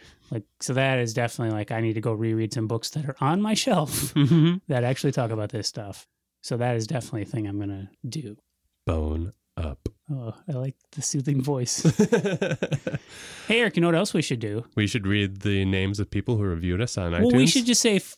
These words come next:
Speaker 1: a big thanks to everyone who's, if you've talked about the show, shared the show, it's super great. We
Speaker 2: Thanks
Speaker 1: were
Speaker 2: for all your retweets. Thanks for sharing on Facebook. If you haven't, keep it, <laughs> or if you haven't, keep it up. Uh,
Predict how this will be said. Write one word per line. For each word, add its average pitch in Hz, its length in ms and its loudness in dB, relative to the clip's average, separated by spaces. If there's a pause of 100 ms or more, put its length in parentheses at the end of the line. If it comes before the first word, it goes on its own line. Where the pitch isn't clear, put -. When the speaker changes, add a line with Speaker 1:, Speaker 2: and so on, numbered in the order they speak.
Speaker 1:
a 170 80 2
big 170 220 2
thanks 175 260 2
to - 120 -8
everyone 135 320 2
who's, 113 600 -2
if 143 160 -4
you've 123 160 -4
talked 165 240 -2
about 156 140 0
the 151 40 0
show, 143 280 2
shared 143 300 0
the 135 60 2
show, 131 600 0
it's - 160 0
super 156 260 2
great. 127 320 -2
We 143 140 4
Speaker 2:
Thanks 135 260 6
Speaker 1:
were 135 60 -2
Speaker 2:
for 101 320 4
all 92 120 2
your 82 140 2
retweets. 107 600 -2
Thanks 80 200 -4
for - 100 -20
sharing 82 380 -2
on 76 160 -2
Facebook. 104 680 -2
If 101 160 -6
you 90 100 -2
haven't, 123 400 -2
keep - 220 -4
it, 117 160 0
<laughs> - 60 -8
or 135 220 4
if 143 200 2
you 156 100 6
haven't, 170 280 4
keep 180 180 -2
it 190 60 2
up. 214 300 0 (360)
Uh, 127 180 4